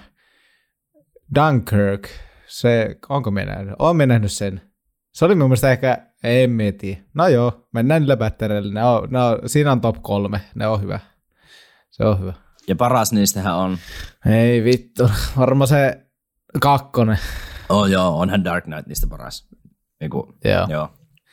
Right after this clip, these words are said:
Speaker 1: Kuolemaan valmistautuneen C I A-agentin elämä saa uuden suunnan, kun oudosti aikaan sitoutunut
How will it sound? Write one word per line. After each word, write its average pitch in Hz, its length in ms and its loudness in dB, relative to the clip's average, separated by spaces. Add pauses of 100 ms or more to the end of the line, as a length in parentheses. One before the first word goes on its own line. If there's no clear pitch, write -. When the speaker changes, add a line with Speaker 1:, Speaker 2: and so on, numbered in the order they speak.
(380)
Speaker 1:
Kuolemaan 135 680 4
valmistautuneen 117 720 0
C 160 400 2
I 117 200 4
A-agentin 107 960 2 (120)
elämä 123 340 2
saa 98 280 -6
uuden 113 540 4
suunnan, 110 520 2
kun 104 180 -6
oudosti 113 560 0 (120)
aikaan 123 480 2
sitoutunut 107 600 -4